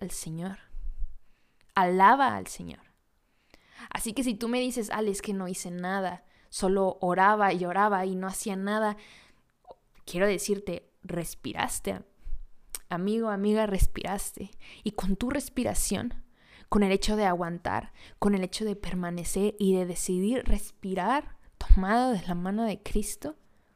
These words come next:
tú proclamaste el nombre de Dios, tú alabaste el nombre de Dios. Así que, si tú todavía estás pasando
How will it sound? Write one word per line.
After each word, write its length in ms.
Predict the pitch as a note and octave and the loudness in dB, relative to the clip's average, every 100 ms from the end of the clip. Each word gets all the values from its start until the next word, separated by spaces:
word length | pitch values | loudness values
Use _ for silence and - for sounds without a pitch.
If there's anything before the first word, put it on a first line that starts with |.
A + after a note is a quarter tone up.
| _ _ _ _ | _ _ _ _
tú 100 | - - | -10 -2
proclamaste 960 | G#3+ - F#3 E3+ E3+ F#3 G3 - A3 | 0 0 -2 -2 -2 -2 -2 -2 0
el 180 | F#3+ F3+ | 0 2
nombre 340 | F3+ F3+ F#3+ | 0 0 0
de 140 | F#3 F3 | 0 0
Dios, 320 | F3+ F#3+ - - - - | -2 -4 -10 -20 -20 -10
tú 260 | - G3+ - | -2 -2 -2
alabaste 800 | G3+ F#3+ F3+ E3+ E3+ F#3+ G#3 - | -4 -2 -2 -4 0 0 0 -2
el 120 | G#3+ F#3+ | -2 0
nombre 320 | F#3 F#3 F#3 | -2 -2 -4
de 140 | F3 | -6
Dios. 380 | F#3 F#3+ - - - - - - - - - - _ _ _ _ _ _ _ _ - - - - - - _ _ _ _ _ | -8 -10 -14 0 2 2 -2 -6 -6 -8 -8 -16 _ _ _ _ _ _ _ _ -6 -6 -6 -14 -16 -20 _ _ _ _ _
Así 240 | F#3 F#3+ G#3 | -8 -4 -2
que, 280 | A#3+ B3 A#3+ - - _ _ _ _ _ _ _ _ _ | 0 0 -4 -16 -20 _ _ _ _ _ _ _ _ _
si 180 | - F#3+ | -10 -8
tú 180 | - D4+ | -4 -2
todavía 400 | D#4+ D#4 C#4 C4+ | 2 2 2 0
estás 320 | C#4 A#3 - | -2 -8 -8
pasando 680 | - F#3+ G3+ G#3 G3+ G#3 | -10 -8 -4 -2 -2 -4